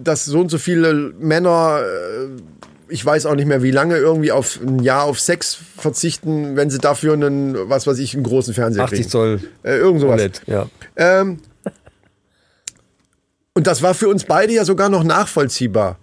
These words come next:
Speaker 1: Zumindest denkbar. Das ist zwar natürlich bescheuert, so lange auf Sex zu verzichten, aber so ein riesengroßer Fernseher ist natürlich schon geil. Also wenn mir jetzt einer, wir müssten, man müsste es ja jetzt auf die jetzige
Speaker 2: Ja,
Speaker 1: Zeit,
Speaker 2: ja, ja, ja, klar,
Speaker 1: einen
Speaker 2: klar.
Speaker 1: oled,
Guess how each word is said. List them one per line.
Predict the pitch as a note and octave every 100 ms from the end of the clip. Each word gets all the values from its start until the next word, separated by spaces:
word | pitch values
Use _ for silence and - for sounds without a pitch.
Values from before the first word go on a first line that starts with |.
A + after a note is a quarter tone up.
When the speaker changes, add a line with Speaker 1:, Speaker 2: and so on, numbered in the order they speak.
| -
Speaker 1:
Zumindest | - D#3+ A#3 A#3+ A3 - -
denkbar. | G3+ A#3+ - A2+ G2 - - -
Das | C#3
ist | F#3+ -
zwar | E3+ E3+
natürlich | D#3 E3 C#3+
bescheuert, | D3 D#3 G3+ A#3
so | - E3
lange | D#3+ D#3+
auf | D#3
Sex | - F3+ -
zu | G3+
verzichten, | G#3 E3+ G3+ F#3+ -
aber | D3+ D#3 C3+ - - _ _ _
so | _ -
ein | C#3+
riesengroßer | C3+ F#3+ G3 D3+ D#3+ D3+
Fernseher | - C#3 C#3 D#3 D#3+ G3+ C#4 D#4 _ _ _ _ _ _ _ _ -
ist | D3+ F#3
natürlich | A3 F3+
schon | - G#3
geil. | G#3+
Also | G2+ C#3+
wenn | F#3
mir | A3+
jetzt | B3+ B3 G#3
einer, | A3+ A#3+ G3 - _ _ _
wir | B2+
müssten, | C#3 D#3 - C#3+
man | C3+
müsste | D#3 -
es | F3+
ja | F3
jetzt | F#3+ F3+
auf | -
die | G3 F3
jetzige | A3+ - F#3+
Speaker 2:
Ja, | A2+
Speaker 1:
Zeit, | C3
Speaker 2:
ja, | F3+
ja, | F#3+ F3+
ja, | F#3
klar, | G3 E3
Speaker 1:
einen | C#3 C#3
Speaker 2:
klar. | F#3+
Speaker 1:
oled, | F#3 G3+ B3 - -